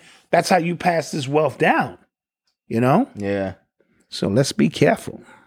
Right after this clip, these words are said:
Speaker 1: You heard?
Speaker 2: Somebody said, "Dot Malcolm, do you, do you think the destruction they talk about,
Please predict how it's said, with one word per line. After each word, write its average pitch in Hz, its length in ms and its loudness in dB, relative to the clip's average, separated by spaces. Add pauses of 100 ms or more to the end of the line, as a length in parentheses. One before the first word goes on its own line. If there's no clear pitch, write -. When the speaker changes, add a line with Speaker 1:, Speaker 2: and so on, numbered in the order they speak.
(1700)
Speaker 1:
You 98 140 -2
heard? 127 320 2
Speaker 2:
Somebody 139 320 2
said, 127 500 2
"Dot 123 240 2
Malcolm, 123 360 -2
do 123 80 0
you, 131 240 2
do 113 140 -4
you 143 120 2
think 147 480 -2
the 117 300 4
destruction 135 560 0
they 120 100 0
talk 127 300 -6
about, 117 480 2